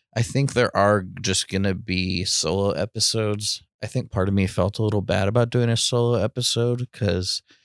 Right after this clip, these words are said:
I know that are, that there are people who are excited to come on, um, and I just hadn't taken the initiative to actually schedule it out. But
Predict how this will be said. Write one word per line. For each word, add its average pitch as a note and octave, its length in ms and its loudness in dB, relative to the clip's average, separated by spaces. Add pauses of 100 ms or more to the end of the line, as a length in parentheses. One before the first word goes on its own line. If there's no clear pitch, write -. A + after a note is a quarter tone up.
(200)
I F#2+ 120 2
know G2+ 220 6
that F#2 160 2
are, F2 200 2 (160)
that G2 400 -2
there G#2 160 6
are F#2 120 6
people G2 440 0
who G2+ 80 -2
are F2+ 120 4
excited F#2 600 -2
to G#2 80 -8
come - 280 -4
on, G2+ 420 -2 (320)
um, E2+ 280 -2
and D#2+ 100 -2
I E2 80 2
just E2 220 -2
hadn't E2+ 240 -6
taken F#2 320 -4
the F2 100 0
initiative E2+ 720 -2
to F#2+ 340 -4 (580)
actually F#2 440 2
schedule F#2 580 2
it F2 80 2
out. G#2 360 0 (640)
But F3+ 280 2